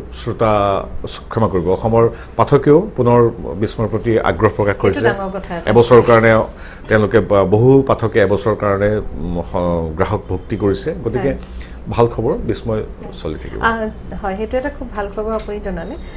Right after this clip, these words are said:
Speaker 2: আপুনি সাংস্কৃতিক, এজন সাংস্কৃতিক কৰ্মী হ-, হিচাপে অসমৰ আলোচনীখিনি বৰ্তমান অৱস্থানটো আপুনি কেনেধৰণে বিবেচনা কৰে? বিনোদন ধৰ্মী হওক বা সাংস্কৃতিক
Speaker 1: নাই,
Speaker 2: আলোচনী
Speaker 1: এতিয়া,
Speaker 2: হওক, বহু
Speaker 1: আহ,
Speaker 2: আলোচনী ম-, মৰি গ'ল ই-, ইতিমধ্যে।
Speaker 1: ছপা মাধ্যমটো,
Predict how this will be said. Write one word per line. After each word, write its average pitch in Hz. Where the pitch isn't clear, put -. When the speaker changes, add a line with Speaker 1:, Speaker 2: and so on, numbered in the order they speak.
Speaker 2:
আপুনি 277
সাংস্কৃতিক, 220
এজন 247
সাংস্কৃতিক 220
কৰ্মী 190
হ-, 202
হিচাপে 202
অসমৰ 294
আলোচনীখিনি 233
বৰ্তমান 269
অৱস্থানটো 208
আপুনি 202
কেনেধৰণে 185
বিবেচনা 175
কৰে? -
বিনোদন 208
ধৰ্মী 196
হওক 185
বা 190
সাংস্কৃতিক 202
Speaker 1:
নাই, 185
Speaker 2:
আলোচনী 196
Speaker 1:
এতিয়া, 214
Speaker 2:
হওক, 214
বহু 220
Speaker 1:
আহ, 370
Speaker 2:
আলোচনী 339
ম-, 262
মৰি 262
গ'ল 202
ই-, 185
ইতিমধ্যে। 180
Speaker 1:
ছপা 175
মাধ্যমটো, 196